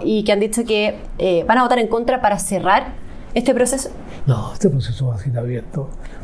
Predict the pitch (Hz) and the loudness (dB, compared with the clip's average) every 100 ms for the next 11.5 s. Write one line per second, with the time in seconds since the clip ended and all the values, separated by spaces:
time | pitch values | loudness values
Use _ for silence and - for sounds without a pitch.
0 | - - 135 120 - - 131 151 170 - | -4 0 0 0 -4 0 0 0 -2 -2
1 | 190 - 135 131 131 127 127 120 113 - | -4 -2 -2 0 0 0 -2 -4 -4 -6
2 | 135 - - - - - - - 156 240 | -8 -8 -10 -12 -14 -14 -10 2 4 6
3 | 254 233 254 262 214 156 190 208 214 226 | 4 2 0 -2 -2 -2 2 2 2 2
4 | - 214 196 - 208 208 170 - - 185 | 0 0 0 2 2 2 0 -2 -2 0
5 | 185 170 160 220 - 123 - - - - | 0 0 -2 -4 -6 -8 -10 -14 -14 -14
6 | - - - 190 170 185 156 - 123 - | -16 -12 -2 2 4 4 2 0 -2 0
7 | 190 160 165 170 170 180 180 185 - - | 0 0 0 0 0 0 0 -4 -4 -4
8 | - 160 190 165 262 127 - - - - | -2 0 0 2 2 0 -4 -10 -12 -8
9 | - - 127 147 143 139 127 - 160 - | -6 -2 0 2 2 0 0 2 0 -2
10 | 156 127 - 139 156 156 156 143 139 135 | -4 -2 0 2 2 2 0 0 0 -2
11 | 135 139 135 143 175 | -2 -2 -2 0 -2